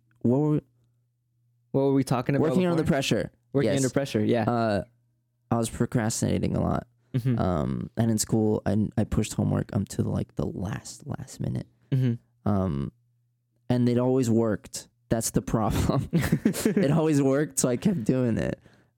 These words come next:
Speaker 1: Um,
Speaker 2: Well, this is the way it has to be.
Speaker 1: it's the way it has to be.
Speaker 2: This is the way.
Speaker 1: This is the way. And it just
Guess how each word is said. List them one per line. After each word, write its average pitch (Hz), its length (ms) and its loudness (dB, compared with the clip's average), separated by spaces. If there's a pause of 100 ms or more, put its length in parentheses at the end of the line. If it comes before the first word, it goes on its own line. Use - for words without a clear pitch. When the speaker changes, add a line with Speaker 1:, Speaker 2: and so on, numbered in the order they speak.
Speaker 1:
Um, 104 500 0
Speaker 2:
Well, 110 240 0
this 110 280 -2
is 117 60 -4
the 131 100 2
way 127 240 2
it 113 60 2
has 127 240 -2
to - 120 -6
be. 170 220 2
Speaker 1:
it's 123 80 -4
the 120 80 0
way 147 240 0
it 165 80 -2
has 175 340 -4 (100)
to 175 100 -12
be. 175 260 -4
Speaker 2:
This 117 220 -2
is 120 320 -2
the 107 100 0
way. 98 380 -2 (360)
Speaker 1:
This - 180 -6
is - 120 -6
the - 80 -10
way. - 140 -8 (360)
And 123 420 0
it 127 120 2
just 131 420 -4